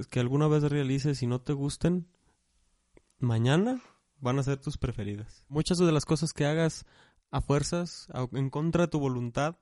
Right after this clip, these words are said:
mañana van a ser las que más te gusten. Y eso me pasó. Pongo un ejemplo.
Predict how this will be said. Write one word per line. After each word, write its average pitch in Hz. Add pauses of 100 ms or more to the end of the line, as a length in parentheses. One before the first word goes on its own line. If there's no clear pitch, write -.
mañana 127 (500)
van 127
a 147
ser 156
las 165
que 123
más 131
te 180
gusten. - (520)
Y 139
eso 190 (320)
me 123
pasó. 110 (1200)
Pongo 147
un 156
ejemplo. 156